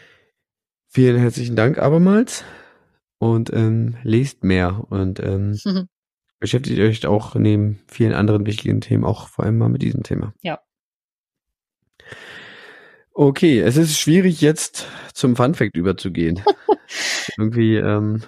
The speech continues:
Speaker 2: Ja.
Speaker 1: weiß ich nicht.
Speaker 2: Ja, schwierig. Aber wir machen einfach einen, äh, Trommelwirbel.
Speaker 1: Und, ähm,
Speaker 2: Drrrr.
Speaker 1: genau. Ich sag,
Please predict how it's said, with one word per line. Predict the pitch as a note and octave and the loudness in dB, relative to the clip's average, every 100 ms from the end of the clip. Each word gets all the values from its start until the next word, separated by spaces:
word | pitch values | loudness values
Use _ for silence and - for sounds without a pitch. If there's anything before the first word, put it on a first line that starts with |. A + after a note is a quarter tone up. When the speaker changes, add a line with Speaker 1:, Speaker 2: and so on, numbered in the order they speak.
| - | -12
Speaker 2:
Ja. | G#3+ | -8
Speaker 1:
weiß | - G#2+ | -2 -2
ich | C#3 | 0
nicht. | D3+ E3+ - _ _ _ | 0 -2 -6 _ _ _
Speaker 2:
Ja, | F#3+ G3 F#3+ A#3+ | -4 0 2 0
schwierig. | - - E3 E2+ - F3+ _ _ _ _ _ _ | -2 -4 -6 -8 -10 -14 _ _ _ _ _ _
Aber | F#3+ F#3+ A3 A3+ A#3+ _ _ _ | -2 2 2 2 0 _ _ _
wir | - | -6
machen | G3 G#3+ | -4 -4
einfach | - F3+ G3+ | -6 -6 -8
einen, | - F#3 F#3 F#3+ | -4 -4 -4 -6
äh, | - F3+ F3+ | -6 -4 -6
Trommelwirbel. | - - G#3 A#3 A3+ A#3 A#3 C4 D4+ G4 _ _ _ _ _ _ _ _ _ - | -8 -4 -2 -2 -2 -2 0 0 0 -4 _ _ _ _ _ _ _ _ _ -2
Speaker 1:
Und, | G#2+ G2 - | -2 -2 -8
ähm, | - G#2 G2+ G2+ G2+ G#2 | -2 2 2 2 0 -4
Speaker 2:
Drrrr. | G#3+ G3 G3 G2 G#3 G#3 G3+ G#3 - | -6 -6 -6 -4 -4 -4 -4 -6 -4
Speaker 1:
genau. | G2 F#2 F2+ F2 _ _ _ - | 0 2 0 -2 _ _ _ -6
Ich | A2 | 0
sag, | A2+ A2+ | 2 0